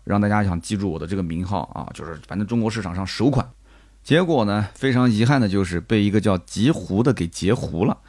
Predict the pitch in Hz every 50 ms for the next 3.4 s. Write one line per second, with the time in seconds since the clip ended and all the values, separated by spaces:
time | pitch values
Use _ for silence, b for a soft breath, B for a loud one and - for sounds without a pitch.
0 | B B B B B B - - 131 127 151 143 113 - - 143 - - - 143
1 | 175 143 110 98 101 107 95 - - - 85 - 104 98 90 90 90 - 76 -
2 | - - - - 87 85 90 - 110 120 123 127 127 117 107 107 117 - - -
3 | 104 139 - - - 85 113